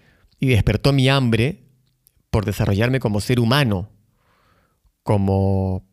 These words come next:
papá, como hijo, como hermano, como, eh, amigo, como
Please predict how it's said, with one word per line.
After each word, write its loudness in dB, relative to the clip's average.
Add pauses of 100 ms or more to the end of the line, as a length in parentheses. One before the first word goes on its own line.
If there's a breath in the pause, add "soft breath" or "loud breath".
papá, 0
como -2
hijo, -2
como -2
hermano, -2
como, -4
eh, -8
amigo, -2
como -6